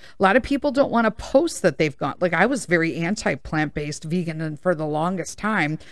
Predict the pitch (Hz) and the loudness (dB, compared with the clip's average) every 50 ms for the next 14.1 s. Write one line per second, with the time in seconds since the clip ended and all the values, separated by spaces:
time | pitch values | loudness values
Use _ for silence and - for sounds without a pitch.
0 | - - - - - - - 226 226 214 214 220 214 214 208 - - - - - | -20 -20 -20 -18 -8 0 2 4 4 4 4 4 2 2 0 -2 -6 -18 -20 -20
1 | - - - - - - - - - - - - - - - - - 233 233 247 | -20 -20 -20 -20 -20 -20 -20 -20 -20 -20 -20 -20 -20 -20 -12 -2 2 4 6 6
2 | 262 294 320 359 226 196 196 190 175 190 - - 202 180 185 - - - 208 214 | 6 6 4 2 2 2 2 2 0 0 0 2 2 2 2 0 2 4 4 4
3 | 233 - 190 151 135 131 117 151 170 - - 285 - - 156 - - - 196 - | 6 4 2 0 0 -2 -4 -4 -4 0 2 2 2 2 2 0 -2 -2 0 2
4 | 190 147 - - 196 175 185 170 170 - 220 208 - 196 - 196 160 151 147 156 | 0 0 2 0 0 2 2 0 0 0 -2 0 0 -2 -2 0 0 0 0 -2
5 | 151 139 - - - - 240 220 226 226 226 233 247 262 - - 170 143 147 - | -4 -6 -8 -10 -6 -2 -2 0 2 2 2 2 0 -2 0 0 0 0 0 -2
6 | - 170 151 - 143 139 - - 156 139 131 127 - - - 202 196 196 185 - | -4 -4 -4 -4 -6 -10 -6 -4 -4 -4 -4 -6 -6 -2 0 0 0 0 0 0
7 | 175 160 170 - - - 196 165 147 135 139 139 - 160 151 - 143 147 - 160 | 0 0 0 -2 -2 -2 -2 0 0 -2 -4 -4 -4 -6 -6 -6 -8 -8 -6 -6
8 | 139 - - 135 143 143 143 143 - - - - - - - - - - - - | -6 -6 -4 -2 -2 -2 -2 -4 -6 -10 -20 -20 -20 -20 -20 -20 -20 -14 -4 2
9 | 196 247 240 185 165 - - - - - - - - - - - - - 180 170 | 2 2 2 2 -2 -6 -8 -16 -20 -20 -20 -20 -20 -20 -20 -12 -4 -2 -2 0
10 | 170 170 208 196 185 170 165 175 185 - - - - 160 180 208 247 254 269 269 | 0 0 2 2 2 0 0 -2 -4 -8 -10 -6 0 0 2 2 4 2 2 2
11 | 262 - 185 214 202 - 208 190 190 190 190 170 165 - - - 160 139 - - | 0 0 0 0 2 2 2 2 2 0 0 -2 -4 -6 -6 -6 -8 -6 -2 -4
12 | 190 - - 147 147 - - 180 156 196 185 175 156 170 185 185 190 185 - - | -4 -2 -2 -6 -4 -2 -4 -2 0 0 0 0 2 2 4 4 4 4 2 2
13 | 160 156 175 - - 180 165 160 151 151 151 151 151 143 - - - 160 147 143 | 0 0 0 -2 -4 -4 -2 -2 -2 -2 -2 -2 -2 -4 -6 -6 -6 -4 -4 -4
14 | 117 107 | -6 -8